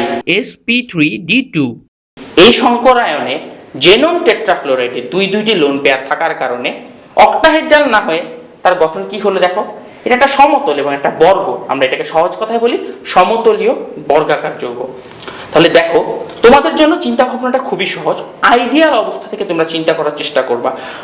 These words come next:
মনে রাখবা সায়েন্স যখন পড়ছো চিন্তা করাটাই হচ্ছে তোমার সবচেয়ে বড় বৈশিষ্ট্য এবং সবচেয়ে বড় কাজ। একটা কথা চিন্তা করে দেখো, তোমরা কেন এসপি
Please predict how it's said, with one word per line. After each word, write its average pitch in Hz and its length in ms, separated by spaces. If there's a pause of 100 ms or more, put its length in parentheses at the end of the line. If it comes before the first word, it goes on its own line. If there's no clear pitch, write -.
(140)
মনে 302 200
রাখবা 156 200 (500)
সায়েন্স 277 260 (100)
যখন 381 180 (100)
পড়ছো 185 320 (420)
চিন্তা 349 280 (100)
করাটাই 247 360
হচ্ছে 262 260
তোমার 196 260
সবচেয়ে 190 360 (100)
বড় 160 140 (140)
বৈশিষ্ট্য 147 380
এবং 180 180
সবচেয়ে - 340
বড় 135 120 (120)
কাজ। 120 120 (420)
একটা 254 200
কথা 302 220
চিন্তা 302 200
করে 277 200
দেখো, 185 160 (1000)
তোমরা 226 220 (560)
কেন 302 200 (600)
এসপি - 460